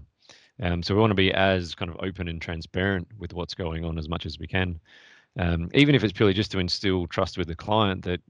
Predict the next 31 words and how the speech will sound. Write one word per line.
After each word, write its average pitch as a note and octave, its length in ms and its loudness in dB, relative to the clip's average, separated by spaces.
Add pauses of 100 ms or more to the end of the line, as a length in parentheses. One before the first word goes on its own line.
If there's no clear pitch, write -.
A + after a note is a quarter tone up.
(200)
okay, F#2 200 -2
yes, F2+ 280 0
these F2 200 -8
guys E2+ 160 -4
are F2 180 4
doing F2 280 -2
what F2 140 -4
they're D#2+ 100 -6
saying D3 260 -2
they're F#2+ 80 0
doing, E2+ 400 -6 (840)
um, E2+ 300 -4 (140)
'cause F#2 180 -2
most A#2 260 4
of G2+ 60 0
the - 40 -2
time E2+ 140 2
they E2 100 0
can't F#2+ 220 -2
actually F#2 220 -6
see C#3 300 0
what F2 180 0
we're, D#2+ 260 -4
we're E2+ 200 -4
doing. D#2+ 300 -8
It's E2 100 -10
a F#2+ 60 -2
very A#2+ 200 6
hard G2+ 280 4
one F2+ 220 0
to, E2 280 -2